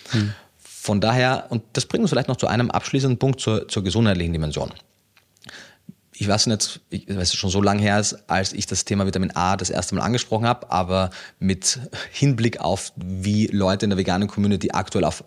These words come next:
Speaker 2: andere kritische Nährstoffe reagieren, wenn ich sie aufzeige.
Speaker 1: Ich glaube, es war Anfang zweitausendeinundzwanzig.
Speaker 2: Genau, aber war es auch schon so ausgeprägt vom Feedback, wie es heute ist, so,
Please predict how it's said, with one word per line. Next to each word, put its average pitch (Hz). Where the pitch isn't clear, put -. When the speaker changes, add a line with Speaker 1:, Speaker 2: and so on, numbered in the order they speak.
Speaker 2:
andere 160
kritische 160
Nährstoffe 123
reagieren, 120
wenn 120
ich 123
sie -
aufzeige. 139
Speaker 1:
Ich -
glaube, 117
es -
war 113
Anfang 107
zweitausendeinundzwanzig. -
Speaker 2:
Genau, 101
aber 95
war 104
es -
auch 131
schon 131
so 107
ausgeprägt -
vom 131
Feedback, 151
wie 110
es 110
heute 131
ist, 151
so, -